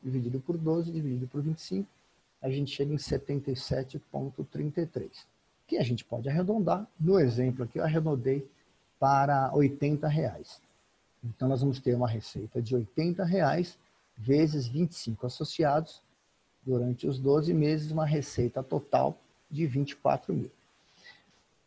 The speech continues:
Pois bem, então nós temos a receita total de vinte e quatro, uma despesa total de vinte e três e pouco, sobrando no final do ano rotário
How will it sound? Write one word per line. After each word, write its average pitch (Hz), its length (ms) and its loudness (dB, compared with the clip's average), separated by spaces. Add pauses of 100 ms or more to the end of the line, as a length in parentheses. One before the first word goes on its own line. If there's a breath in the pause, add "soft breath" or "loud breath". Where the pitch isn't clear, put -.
Pois 185 240 4
bem, 127 240 0 (180)
então 139 140 0
nós 156 140 0
temos 143 260 2
a 143 60 4
receita 127 460 2
total 123 380 -4
de 139 140 -2
vinte 175 220 -2
e - 40 -16
quatro, 226 420 0
uma 190 160 0
despesa 151 400 -2
total 135 380 0
de 131 140 0
vinte 147 240 -2
e 160 40 -4
três 165 300 0
e 185 60 -2
pouco, 170 360 -2
sobrando 147 600 2
no 135 80 0
final 123 380 0
do 123 180 2
ano 139 160 0
rotário 165 560 -2